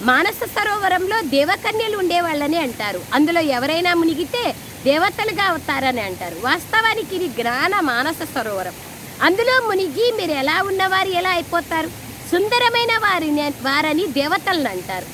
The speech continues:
రెక్కలున్న వారు దేవతలు కాదు, పాండవులైన మిమ్మల్ని మహావీరులు అని అంటారు. కానీ వారు కూర్చొని ఆ పాండవులకు చాలా పెద్ద పెద్ద చిత్రాలు, గుహలు మొదలైనవి చూపించారు. భక్తి మార్గంలోని వారు ఎంత ధనాన్ని వ్యర్థం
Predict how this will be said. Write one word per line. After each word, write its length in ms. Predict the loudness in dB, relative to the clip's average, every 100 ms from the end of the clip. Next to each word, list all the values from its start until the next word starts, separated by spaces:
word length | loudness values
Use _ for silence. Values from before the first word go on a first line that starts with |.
| -16 -14 -2
రెక్కలున్న 640 | 2 2 2 2 2 2 2
వారు 220 | 2 0
దేవతలు 480 | 0 -2 -2 -4 -4
కాదు, 320 | -4 -6 -8
పాండవులైన 920 | -14 -6 0 2 2 2 0 0 0
మిమ్మల్ని 460 | 2 4 2 2 0
మహావీరులు 800 | 0 0 0 0 0 0 0 0
అని 220 | 0 0
అంటారు. 360 | -2 -8 -8 -8 -14 -16 -16 -16 -16 -16 -16 -14 -14 -14 -14 -4 2
కానీ 240 | 2 2
వారు 240 | 2 0
కూర్చొని 460 | 0 -2 -2 0 2
ఆ 80 | 0
పాండవులకు 680 | 2 0 2 2 0 -2
చాలా 300 | -4 -2 -2
పెద్ద 380 | -2 -4 -4 -2
పెద్ద 180 | -2 -2
చిత్రాలు, 720 | -4 -4 -6 -2 0 2 0 0
గుహలు 280 | 2 4 2
మొదలైనవి 560 | 0 0 0 -2 -2 -4 -6
చూపించారు. 680 | -8 -10 -10 -10 -12 -14 -14 -14 -14 -14 0
భక్తి 380 | 2 2 4 4
మార్గంలోని 680 | 6 2 2 0 0 -2 0
వారు 280 | 0 0
ఎంత 400 | 0 -2 -4 -4
ధనాన్ని 500 | -6 -6 -4 -2 0
వ్యర్థం 400 | 0 -2 -2 -4